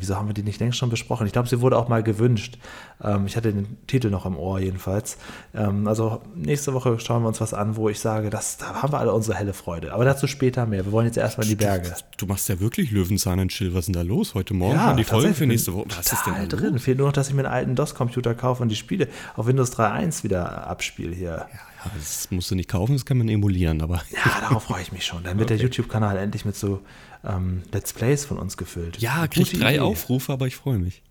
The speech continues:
Speaker 1: Ich, äh, ja, genau. Von uns. Von
Speaker 2: Ja.
Speaker 1: dir.
Speaker 2: Ein Test, einmal ich und einmal du.
Speaker 1: Genau, ja. Also, oder wir holen uns auch irgendwie jemanden Dritten dazu, der sich das auch mit uns anguckt.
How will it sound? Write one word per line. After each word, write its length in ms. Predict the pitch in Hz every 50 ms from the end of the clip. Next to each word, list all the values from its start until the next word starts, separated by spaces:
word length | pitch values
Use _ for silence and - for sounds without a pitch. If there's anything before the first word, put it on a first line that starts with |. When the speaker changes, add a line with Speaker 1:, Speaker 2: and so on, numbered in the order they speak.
| - -
Speaker 1:
Ich, 200 | - 123 - -
äh, 220 | - - - 139
ja, 160 | 143 165 170
genau. 400 | 165 - 156 123 95 92 87 - - - - - 139 139 - -
Von 100 | - 110
uns. 360 | 113 135 117 - - - - - - -
Von 140 | - 117 117 117
Speaker 2:
Ja. 40 |
Speaker 1:
dir. 480 | 120 135 151 165 170 175 185 196 180 170 - - - - - - _ - - -
Speaker 2:
Ein 200 | - 107 123 131
Test, 460 | - - - 185 240 - - - - -
einmal 340 | 131 139 139 143 139 -
ich 220 | - 175 180 - -
und 120 | - -
einmal 220 | - 139 139 131 123
du. 220 | - - 85 80 82 - - _ _ _ - - _ - -
Speaker 1:
Genau, 400 | - 107 92 82 76 80 87 90 92
ja. 220 | - - - - - - - - - - -
Also, 400 | - 107 104 104 98 101 101 - - - - - - - - - -
oder 200 | - 131 127 123
wir 100 | 131 127
holen 140 | 143 143
uns 100 | 135 127
auch 120 | 131 123 127
irgendwie 240 | 123 120 123 120 120
jemanden 340 | 117 117 117 110 113 113
Dritten 300 | 104 - 135 131 - 117
dazu, 280 | 107 110 - - - 117
der 200 | 110 107 104 101
sich 120 | 107 107
das 160 | - 110 101 -
auch 200 | 98 101 95 -
mit 120 | 101 -
uns 160 | 98 95 -
anguckt. 500 | - 95 95 - - 90 - - - -